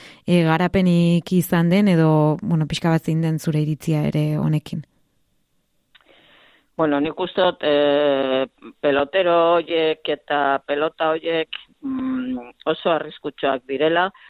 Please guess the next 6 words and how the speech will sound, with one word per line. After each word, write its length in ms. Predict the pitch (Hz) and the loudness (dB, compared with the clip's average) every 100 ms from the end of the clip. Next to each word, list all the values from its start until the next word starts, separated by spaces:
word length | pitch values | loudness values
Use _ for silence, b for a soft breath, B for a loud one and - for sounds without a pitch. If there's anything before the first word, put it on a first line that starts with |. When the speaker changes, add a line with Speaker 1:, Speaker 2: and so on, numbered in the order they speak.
| B B - | B B -2
Speaker 2:
eh, 800 | 147 139 143 139 139 135 135 135 | 0 2 2 2 2 0 -2 -2
horregaitik 840 | - 147 156 160 156 - 165 165 - - | -2 -2 0 -2 -4 -10 -10 -10 -18 -18
protokoloetan 1160 | - 160 147 143 - 165 160 156 151 165 160 170 - | -4 -4 -2 -4 -2 -2 0 -2 -2 -4 -4 -6 -6
eta 280 | 151 143 139 | -6 -2 -4
aginduetan, 960 | 139 156 165 156 147 143 165 165 180 196 _ | -4 -8 -4 0 0 0 -2 -4 -6 -20 _
eh, 760 | 139 139 135 139 135 135 135 | -4 -2 -2 -2 -2 -4 -4